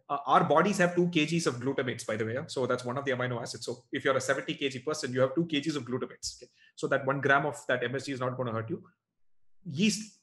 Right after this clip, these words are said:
is also a biological organism, also has, generates a lot of glutamates, is also made up of glutamate. So, uh, hydrolyzed yeast, yeast extract, uh, which, which by the way used as,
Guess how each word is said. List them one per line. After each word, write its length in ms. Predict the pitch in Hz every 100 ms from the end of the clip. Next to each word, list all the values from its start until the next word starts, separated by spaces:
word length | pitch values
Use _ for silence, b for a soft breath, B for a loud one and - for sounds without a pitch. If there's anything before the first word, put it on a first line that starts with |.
| -
is 60 | 147
also 160 | 165 185
a 20 | 143
biological 420 | 147 170 170 165
organism, 460 | 135 139 135 139 165
also 260 | 135 135 156 147 - -
has, 220 | 135 135 - 123 113
generates 300 | 135 131 160
a 40 | 156
lot 120 | 135
of 60 | 123
glutamates, 300 | 127 135 143
is 100 | 127 120
also 140 | 127 127
made 100 | 123
up 60 |
of 80 | 120
glutamate. 380 | 110 113 117 -
So, 260 | 135 120 - b b b -
uh, 140 | 123
hydrolyzed 500 | 131 160 196 175 170 143
yeast, 320 | 151 - - _ _ _ _
yeast 220 | 156 175 147
extract, 460 | - 160 127 - - _
uh, 220 | 139 131 127
which, 220 | 131 143 131
which 200 | 135 131
by 120 | 156
the 80 | 185
way 100 | 175 165
used 140 | 165 165
as, 240 | 147 -